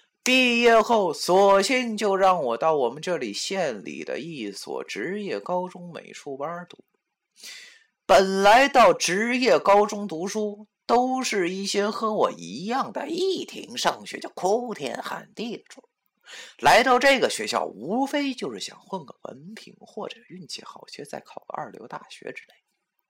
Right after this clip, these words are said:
我之所以上高中，就是心中总是幻想着高中里的那些姑娘们夏天穿的短裙。<laughs> 那时我相信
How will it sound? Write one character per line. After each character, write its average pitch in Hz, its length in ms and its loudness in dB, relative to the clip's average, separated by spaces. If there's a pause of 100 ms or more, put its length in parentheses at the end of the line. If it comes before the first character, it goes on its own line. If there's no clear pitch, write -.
(1160)
我 147 260 6
之 269 320 2
所 220 220 2
以 135 140 -2
上 143 300 0
高 214 300 4
中， 196 300 -6
就 - 240 -8
是 - 160 -14
心 175 460 -10
中 170 260 -12
总 - 240 -20
是 120 120 -12
幻 - 380 -8
想 - 220 -16 (120)
着 - 140 -18 (240)
高 202 380 6
中 170 400 -4
里 110 180 -6
的 - 140 -10
那 107 200 -6
些 113 200 -4
姑 185 360 -6
娘 120 120 -20 (100)
们 - 140 -20
夏 - 400 -2
天 180 300 -10
穿 190 200 -12
的 143 80 -10
短 - 220 -14 (100)
裙。 240 480 -18 (180)
<laughs> - 1200 -20
那 254 380 4
时 147 240 -2
我 110 200 -4
相 175 360 2
信 185 320 0